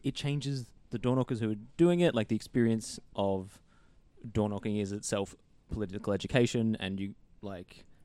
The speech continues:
can go from being jaded and alienated yourself to, like,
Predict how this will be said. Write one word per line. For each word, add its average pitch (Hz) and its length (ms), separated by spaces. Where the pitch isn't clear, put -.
can 127 100
go 110 160
from 113 160
being 107 340
jaded 104 500
and 101 460
alienated 139 400
yourself 156 440
to, 139 100
like, 110 280